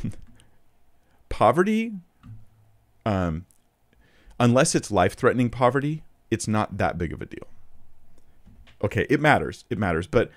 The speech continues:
especially to a child who grows up in a lot of poverty, that it doesn't ruin y-,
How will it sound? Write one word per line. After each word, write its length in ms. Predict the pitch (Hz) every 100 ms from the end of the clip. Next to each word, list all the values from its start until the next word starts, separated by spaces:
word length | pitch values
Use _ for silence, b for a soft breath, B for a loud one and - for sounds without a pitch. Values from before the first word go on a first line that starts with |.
| b
especially 440 | 120 - 170 - 202
to 120 | 160
a 40 |
child 480 | 117 - 90 101 113
who 100 | 120
grows 420 | 82 92 101 104
up 240 | 90 95 -
in 100 | 104
a 60 | 92
lot 240 | 85 87
of 140 | 92 -
poverty, 440 | 87 92 110 127
that 220 | - - b b b b
it 160 | 143 139
doesn't 420 | 180 185 208 - _ _ _
ruin 440 | 120 123 156 165 139
y-, 260 | 95 110